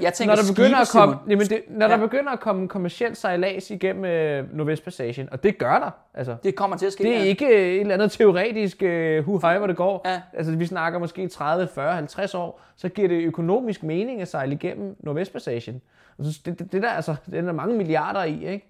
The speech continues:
Speaker 2: Når man kan sejle igennem der, og så komme til Asien den vej, i stedet
Speaker 1: Ja.
Speaker 2: for at skulle hele vejen rundt om, ikke? Så bliver, øh, Kap Det Gode Håb jo et vanvittigt vigtigt militærstrategisk sted.
Speaker 1: Ja.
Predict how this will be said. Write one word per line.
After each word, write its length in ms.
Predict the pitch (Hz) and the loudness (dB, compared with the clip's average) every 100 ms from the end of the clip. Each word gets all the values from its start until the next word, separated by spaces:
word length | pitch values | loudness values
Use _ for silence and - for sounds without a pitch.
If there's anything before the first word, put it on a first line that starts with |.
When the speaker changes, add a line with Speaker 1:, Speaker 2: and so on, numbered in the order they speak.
| _ _ - | _ _ -8
Speaker 2:
Når 100 | 160 | -2
man 120 | 156 | -2
kan 120 | 143 | -2
sejle 260 | 143 143 135 | -4 -2 -2
igennem 280 | 156 170 175 | -2 -4 -2
der, 160 | 160 | -4
og 120 | - 143 | -4 -8
så 100 | 156 | -8
komme 220 | 156 139 | -6 -6
til 80 | 131 | -8
Asien 320 | 135 151 156 | -10 -10 -8
den 180 | 139 135 | -8 -8
vej, 140 | 131 | -10
i 40 | 139 | -8
stedet 220 | 143 147 | -8 -4
Speaker 1:
Ja. 80 | 156 | -4
Speaker 2:
for 60 | |
at 60 | 135 | -6
skulle 180 | - 135 | -6 -4
hele 140 | 160 | -4
vejen 180 | 143 131 | -4 -6
rundt 260 | 131 - | -8 -6
om, 200 | 131 127 | -8 -8
ikke? 180 | 160 180 _ _ _ | -10 -12 _ _ _
Så 200 | _ 196 | _ -2
bliver, 280 | 190 214 208 - - | 0 0 0 -2 -4
øh, 880 | 160 151 147 139 131 123 117 110 127 | 0 0 0 0 0 -2 -4 -8 -8
Kap 220 | 151 - | -8 -4
Det 100 | 143 | -2
Gode 220 | 143 247 | 0 0
Håb 260 | 202 143 139 | -2 -4 -6
jo 240 | 135 127 | -4 -4
et 280 | 127 120 113 | -4 -6 -6
vanvittigt 460 | 131 226 208 151 127 | -6 -6 -4 -4 -4
vigtigt 280 | 165 190 | -6 -8
militærstrategisk 760 | 160 135 165 165 160 143 131 - | -10 -10 -10 -14 -14 -12 -12 -10
sted. 200 | - 226 - _ | -8 -8 -10 _
Speaker 1:
Ja. 160 | - | -6